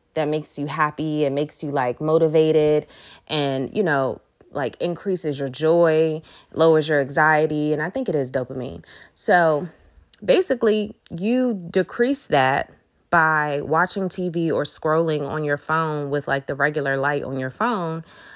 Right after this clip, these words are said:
between the hours of eleven P M to four A M. And I was like, normally I don't watch T V at all.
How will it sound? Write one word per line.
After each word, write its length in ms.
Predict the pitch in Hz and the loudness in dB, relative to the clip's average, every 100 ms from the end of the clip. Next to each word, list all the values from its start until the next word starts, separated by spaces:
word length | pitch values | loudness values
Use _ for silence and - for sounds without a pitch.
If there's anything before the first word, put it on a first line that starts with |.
| - | -6
between 320 | - 170 175 165 | -6 -2 -2 0
the 120 | - | 2
hours 300 | 139 147 151 | 2 0 -2
of 160 | 156 | -4
eleven 380 | 156 135 127 135 | 0 0 0 -4
P 200 | 185 170 | -6 -6
M 200 | 127 127 | -6 -8
to 140 | - 143 | -10 -10
four 280 | - 120 - | -4 -4 0
A 260 | 285 269 | 0 0
M. 240 | 123 71 165 _ _ - - - | -2 -6 -14 _ _ -20 -20 -12
And 140 | 247 | -6
I 60 | 370 | -4
was 220 | 359 - | -6 -4
like, 380 | 160 135 - - _ _ _ _ _ _ - - 208 | -4 -2 -4 -12 _ _ _ _ _ _ -18 -6 2
normally 380 | 247 339 214 - | 4 4 0 0
I 80 | 190 | 0
don't 140 | 180 | 0
watch 260 | 165 160 - | -2 -2 -6
T 200 | 185 147 | -6 -2
V 180 | 151 | 0
at 180 | 123 - | 2 2
all. 380 | 190 156 87 | 4 4 0